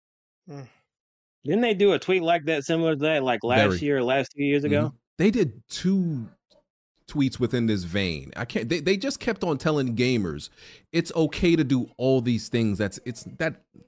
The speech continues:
Speaker 2: that is not okay." Another one was, I think, "It's, it's okay
Speaker 1: Backlog.
Speaker 2: to,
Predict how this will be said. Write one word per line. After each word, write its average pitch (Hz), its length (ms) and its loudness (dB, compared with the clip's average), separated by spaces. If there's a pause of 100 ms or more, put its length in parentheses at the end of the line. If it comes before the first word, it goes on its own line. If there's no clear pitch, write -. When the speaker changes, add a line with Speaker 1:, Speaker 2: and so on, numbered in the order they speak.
Speaker 2:
that 175 140 -2
is 156 120 0
not 175 220 0
okay." 170 320 2
Another 190 300 4
one 175 240 0
was, 139 140 0
I 120 80 -2
think, 123 300 -6 (600)
"It's, 135 200 0
it's 151 200 2
okay 143 320 4
Speaker 1:
Backlog. 147 320 2
Speaker 2:
to, - 40 -14